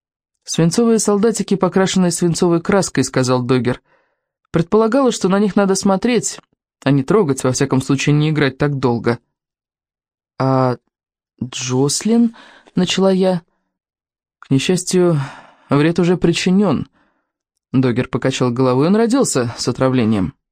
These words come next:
Эта мысль меня так шокировала, что, казалось, её нельзя обличь в простые слова. "Мозг нерождённого ребёнка — крайне восприимчивый объект", сказал Догер.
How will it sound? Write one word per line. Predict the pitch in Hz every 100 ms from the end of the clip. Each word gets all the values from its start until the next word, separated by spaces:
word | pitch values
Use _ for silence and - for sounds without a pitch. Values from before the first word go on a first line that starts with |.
| _ _ _ _ _ _ -
Эта | 175 - 160
мысль | 156 156 - 151
меня | 151 147 143
так | - 151
шокировала, | - 135 - 185 170 147 139
что, | - 135
казалось, | 139 151 151 143
её | 147
нельзя | 147 156 160 143
обличь | 123 151 -
в |
простые | 131 127 - 123
слова. | - 131 90 - _ _ _ _ _ _ _ _ _ _ -
"Мозг | 165 220 -
нерождённого | 220 214 185 233 220 196
ребёнка — | 165 190 196 185
крайне | - 165 175 160
восприимчивый | 156 - 160 160 175 151 156
объект", | 147 151 190 -
сказал | - 131 131
Догер. | 127 147 131 127